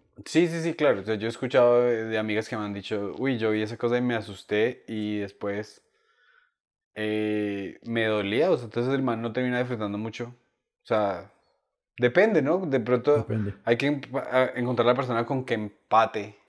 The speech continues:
Speaker 2: Sí, de acuerdo.
Speaker 1: el, el instrumento.
Speaker 2: De acuerdo, y las culturas, fíjese que las culturas,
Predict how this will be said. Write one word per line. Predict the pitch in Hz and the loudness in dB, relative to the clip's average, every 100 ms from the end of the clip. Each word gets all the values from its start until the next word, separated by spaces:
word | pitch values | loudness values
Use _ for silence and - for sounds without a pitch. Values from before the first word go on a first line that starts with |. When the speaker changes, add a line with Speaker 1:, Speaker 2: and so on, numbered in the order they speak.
| - | -8
Speaker 2:
Sí, | |
de | 147 | -6
acuerdo. | 113 127 113 104 _ _ _ _ | -4 -4 -8 -8 _ _ _ _
Speaker 1:
el, | - 101 92 87 90 - | -10 -8 -8 -10 -14 -14
el | 104 | -10
instrumento. | 107 - 104 123 139 104 _ _ _ _ - | -8 -6 -6 -8 -10 -18 _ _ _ _ -2
Speaker 2:
De | |
acuerdo, | 123 170 - | 0 0 0
y | 120 | -2
las | 117 - | -2 -4
culturas, | 113 127 120 135 135 | -8 -2 2 2 2
fíjese | 151 185 | 0 0
que | 185 | 0
las | 165 | -2
culturas, | - 104 113 110 135 - - | -2 -4 0 4 2 2 -14